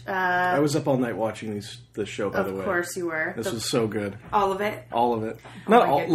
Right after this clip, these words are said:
Speaker 2: like, all of the first
Speaker 3: You watched
Speaker 2: season?
Speaker 3: season
Speaker 2: No.
Speaker 3: one through six?
Speaker 2: I, I would say I watched about six episodes of this last night.
Speaker 3: Interesting.
Speaker 1: Great.
Speaker 2: It was
Speaker 3: Well
Speaker 2: really
Speaker 3: done.
Speaker 2: good.
Speaker 1: The pilot,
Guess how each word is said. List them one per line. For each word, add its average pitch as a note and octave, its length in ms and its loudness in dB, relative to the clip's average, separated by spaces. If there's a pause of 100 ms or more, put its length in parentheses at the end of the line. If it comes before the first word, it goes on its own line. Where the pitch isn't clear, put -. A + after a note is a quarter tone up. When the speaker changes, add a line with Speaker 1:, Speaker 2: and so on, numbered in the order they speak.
(140)
Speaker 2:
like, - 80 -6
all B2+ 240 8
of D#3 80 4
the D#3+ 120 4
first E3+ 240 4
Speaker 3:
You A3 80 6
watched G#3+ 160 6 (160)
Speaker 2:
season? A3+ 180 4
Speaker 3:
season - 280 2 (140)
Speaker 2:
No. F#3+ 60 -12
Speaker 3:
one A3 240 2
through G#3+ 500 4 (120)
six? C#4 300 -6
Speaker 2:
I, C#3+ 200 6
I C#3+ 240 4
would D3+ 160 4
say D3 240 4
I C3+ 60 6
watched B2 400 2
about A2+ 420 -4
six A#2 260 -4
episodes C#3+ 440 -4
of D#3 80 -4
this D#3+ 180 -4
last E3 180 -2
night. F3 240 -4
Speaker 3:
Interesting. G#3 640 -2
Speaker 1:
Great. D#3 360 -2
Speaker 2:
It - 60 -8
was C3+ 140 2
Speaker 3:
Well G#3+ 140 6
Speaker 2:
really C3 120 6
Speaker 3:
done. - 160 6
Speaker 2:
good. A2+ 280 -2
Speaker 1:
The G#3 100 8
pilot, A#3 640 4